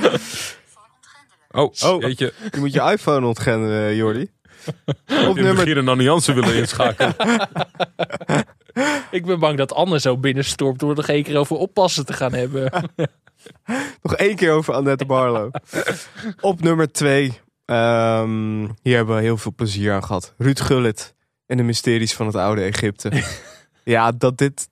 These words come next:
Speaker 2: toen het werd aangekondigd, was het al
Speaker 3: <laughs> Ja.
Speaker 2: heel goed. Toen kwam er een trailer, die was al heel goed. En dan het programma, dat het ook gewoon, gewoon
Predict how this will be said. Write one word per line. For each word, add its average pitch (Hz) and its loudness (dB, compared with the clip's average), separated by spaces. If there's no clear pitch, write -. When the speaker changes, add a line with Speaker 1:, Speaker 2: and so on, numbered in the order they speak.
Speaker 2:
toen 165 2
het 151 2
werd 120 0
aangekondigd, 131 0
was 127 0
het 120 -6
al 107 2
Speaker 3:
<laughs> - -20
Ja. - -6
Speaker 2:
heel 131 0
goed. - -2
Toen 151 -2
kwam 131 2
er 87 0
een 104 -6
trailer, 160 2
die 147 0
was 143 0
al 151 0
heel 147 2
goed. 151 -2
En 123 0
dan 120 2
het 117 -2
programma, 143 0
dat 120 0
het 120 -6
ook 127 0
gewoon, 113 0
gewoon - -4